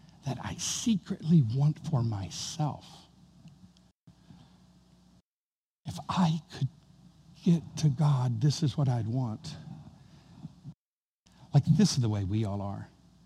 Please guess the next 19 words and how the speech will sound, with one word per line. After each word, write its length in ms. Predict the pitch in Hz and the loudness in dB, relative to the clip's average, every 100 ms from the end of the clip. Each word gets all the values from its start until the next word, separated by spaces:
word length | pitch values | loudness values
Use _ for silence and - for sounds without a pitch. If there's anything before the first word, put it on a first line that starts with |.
| - - - - - - - | -20 -20 -20 -16 -18 -14 2
In 300 | 151 151 143 | 6 8 8
the 80 | 131 | 6
secret 640 | - - 127 - 123 127 | 0 2 2 2 -4 -4
place 400 | - 127 120 - | -2 0 0 0
of 120 | 110 | -2
our 140 | 110 107 | 0 0
lives, 240 | 107 101 | -2 -2
we 180 | 107 123 | 0 0
believe 920 | 113 107 98 123 127 175 185 180 190 - - - - - - - - | 0 -4 -2 0 2 2 2 0 -2 -10 -20 -20 -20 -20 -20 -20 -12
that 160 | 117 113 - | -8 -8 -2
we're 240 | 120 123 98 - - - - - - - - | 2 2 0 -10 -20 -20 -20 -20 -20 -12 -4
knowledgeable 1300 | 113 113 117 117 131 127 - 117 143 131 135 123 | -2 0 0 2 4 2 0 0 2 2 2 0
and 200 | 113 101 | -2 -2
we 160 | 113 120 | 0 0
know 880 | 110 110 117 117 117 117 113 113 113 - - - - - | -2 -4 -4 -4 -4 -4 -6 -6 -10 -12 -20 -20 -16 -6
and 100 | 104 | -2
we're 80 | 113 | -2
pretty 320 | - 147 120 | 0 4 4
unique 800 | 107 107 101 107 113 113 113 | 2 0 -2 -2 0 0 -2